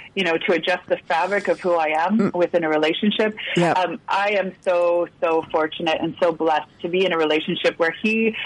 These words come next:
Speaker 1: uh, you know, he is my cheerleader. He is my champion.
Speaker 2: Yep.
Speaker 1: <laughs> He, he has to stay off social media because it makes him so upset.
Speaker 2: Yes.
Speaker 1: Um,
Speaker 2: <laughs>
Speaker 1: but, uh, but really, you know, he looks at me and, uh, and, you know, he shows up at a debate and,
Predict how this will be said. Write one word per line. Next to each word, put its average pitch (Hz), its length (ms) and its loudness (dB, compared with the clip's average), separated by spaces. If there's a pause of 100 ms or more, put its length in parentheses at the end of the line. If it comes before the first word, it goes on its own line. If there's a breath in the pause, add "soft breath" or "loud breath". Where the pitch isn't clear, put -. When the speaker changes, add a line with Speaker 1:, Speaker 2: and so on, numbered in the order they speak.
(300 loud breath)
Speaker 1:
uh, 196 40 4
you 202 200 2
know, 185 180 2
he 233 140 0
is 214 180 0
my 196 220 0 (100)
cheerleader. 180 560 0
He 190 160 0
is 180 200 0
my 165 160 -2 (120)
champion. 160 580 -2
Speaker 2:
Yep. 175 320 2
Speaker 1:
<laughs> - 40 -6
He, - 140 -2 (280 loud breath)
he 262 180 0
has 247 180 -2 (100)
to 254 140 -8
stay 233 140 -2
off 202 200 0 (140)
social 208 280 -2
media 185 460 0
because 185 300 -2
it 165 120 0
makes 170 220 -4
him 180 120 -4 (120)
so 175 140 2
upset. 180 420 -2
Speaker 2:
Yes. - 480 0
Speaker 1:
Um, 185 320 0
Speaker 2:
<laughs> - 560 0
Speaker 1:
but, - 840 -2
uh, 233 220 0 (100)
but 262 180 0
really, 254 460 0
you 220 80 0
know, 214 180 0
he 247 260 0
looks 233 220 -2
at - 120 0
me 202 240 -2
and, 180 440 -4
uh, 175 60 2 (260)
and, 180 420 -4
you 190 120 -4
know, 180 140 0
he 220 220 0
shows 214 180 0
up 202 160 0
at 190 100 0
a 185 60 0
debate 180 520 -4
and, 165 460 -4